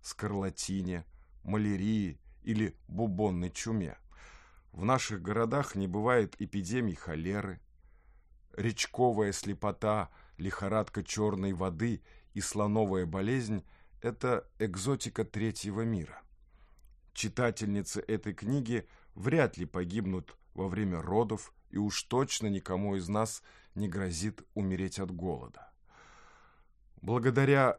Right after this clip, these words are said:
революционным открытиям в медицине и сфере охраны здоровья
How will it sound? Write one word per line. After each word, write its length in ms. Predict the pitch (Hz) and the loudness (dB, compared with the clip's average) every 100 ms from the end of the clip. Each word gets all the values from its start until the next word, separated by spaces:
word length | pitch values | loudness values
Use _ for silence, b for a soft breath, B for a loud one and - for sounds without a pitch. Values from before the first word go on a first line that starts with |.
| - | 0
революционным 920 | 110 127 123 127 - 131 123 110 104 | 4 4 4 0 0 0 2 2 2
открытиям 560 | 107 - 117 110 101 98 | 0 -2 -4 -4 -2 -2
в 100 | 90 | -2
медицине 760 | 98 110 - 120 104 87 80 - - | -2 -2 -2 -2 0 0 -4 -10 -10
и 80 | 92 | -8
сфере 520 | - - 120 110 98 | -6 -6 0 2 2
охраны 560 | - 92 - 104 90 85 | 0 -6 0 0 0 -2
здоровья 680 | 73 104 143 185 143 151 | -2 0 0 0 0 -2